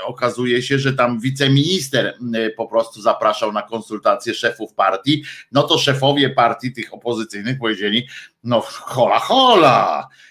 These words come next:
ja nie będę z wice-, z wiceministrem gadał, chyba jest jakaś ranga, em,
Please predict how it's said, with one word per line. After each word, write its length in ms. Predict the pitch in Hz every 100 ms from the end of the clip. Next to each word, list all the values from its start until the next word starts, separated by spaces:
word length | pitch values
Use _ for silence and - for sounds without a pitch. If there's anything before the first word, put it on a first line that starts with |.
| -
ja 160 | 127 131
nie 140 | 139
będę 360 | 120 113 127 127
z 80 |
wice-, 400 | 110 113 135 135 135 135 127
z 160 | 117 107
wiceministrem 1040 | 120 - 143 254 320 359 - 160 135 110
gadał, 360 | - 127 110 101
chyba 200 | 104 110
jest 180 | 123 131
jakaś 260 | 123 120
ranga, 520 | 120 117 117 110 117 104 - - -
em, 220 | 123